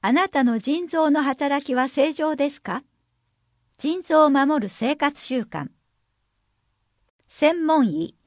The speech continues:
管理栄養士から学びます。対象、市内在住または健康診査で、腎機能の項目が、要指導、要医療になった方。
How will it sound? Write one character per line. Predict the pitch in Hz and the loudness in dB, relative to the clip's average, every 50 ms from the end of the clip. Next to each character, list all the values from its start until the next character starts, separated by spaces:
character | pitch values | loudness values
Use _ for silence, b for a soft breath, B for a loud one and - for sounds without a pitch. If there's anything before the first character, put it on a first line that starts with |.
| _ _ _ _ - | _ _ _ _ -2
管 | - 277 330 370 370 | 0 0 0 0 0
理 | 359 | -2
栄 | 349 339 339 330 320 | 0 2 2 2 2
養 | 320 320 302 | 2 0 -2
士 | 294 - - | -2 -4 -4
か | - 156 | -4 -4
ら | 147 139 156 | -4 -4 -4
学 | 165 170 202 196 214 196 | -4 -4 -4 -4 -4 -6
び | 160 160 | -6 -8
ま | 175 - - - | -8 -8 -10 -12
す。 | - _ _ _ _ _ _ _ _ _ _ _ _ _ _ _ _ _ _ _ _ _ _ _ _ _ _ _ _ _ _ _ _ _ _ - | -16 _ _ _ _ _ _ _ _ _ _ _ _ _ _ _ _ _ _ _ _ _ _ _ _ _ _ _ _ _ _ _ _ _ _ 0
対 | 254 262 285 294 | 2 2 2 0
象、 | - - 240 233 220 202 196 - _ _ _ _ _ _ _ _ _ _ _ _ _ _ | -2 -4 -2 0 0 0 -2 -4 _ _ _ _ _ _ _ _ _ _ _ _ _ _
市 | - - 339 359 | -10 -8 -6 -4
内 | 370 311 269 226 180 - _ _ | -2 -2 -2 -2 -2 -6 _ _
在 | - 262 277 302 311 277 | -2 0 2 2 2 0
住 | 247 - 247 233 196 - - _ | -2 -2 -2 -2 -2 -4 -6 _
ま | - 185 208 226 | -6 -4 -4 -2
た | - 330 311 | -2 0 0
は | 262 233 233 | 0 -2 -2
健 | - 294 294 330 349 - | 0 -2 -2 -2 -2 -2
康 | 349 339 339 320 | -4 -4 -4 -4
診 | - - 302 285 | -4 -2 0 0
査 | 285 - - 151 - | 0 -2 -4 -6 -6
で、 | - - - - - _ _ _ _ _ _ _ _ _ _ _ | -6 -6 -8 -8 -10 _ _ _ _ _ _ _ _ _ _ _
腎 | - 262 320 349 349 | -6 -4 -4 -4 -6
機 | - - 339 | -6 -6 -2
能 | 330 302 262 226 185 | 0 0 0 0 0
の | 165 165 170 | -2 -6 -6
項 | - - 220 233 247 | -2 2 2 4 4
目 | 233 233 226 - - 185 | 4 2 0 -2 -6 -6
が、 | - 185 - - - - _ _ _ _ _ _ _ _ _ _ - | -2 -2 -2 -2 -2 -6 _ _ _ _ _ _ _ _ _ _ -4
要 | 254 330 349 311 240 - - _ _ | 0 2 4 4 2 2 -2 _ _
指 | - - - 220 214 202 | -14 -8 -6 -4 -2 2
導、 | 226 220 214 190 - - _ _ _ _ _ _ _ - | 2 4 4 2 0 -2 _ _ _ _ _ _ _ -4
要 | 208 294 320 311 269 202 - - _ _ | 0 2 4 4 4 2 0 -4 _ _
医 | - 311 349 | -2 0 2
療 | 370 381 311 262 226 | 2 2 2 2 2
に | 180 165 175 | 0 0 -2
な | 185 214 226 | -2 -2 -4
っ | |
た | - - 165 170 | -4 -6 -8 -6
方。 | - 135 - - - - - | -6 -8 -8 -6 -8 -8 -8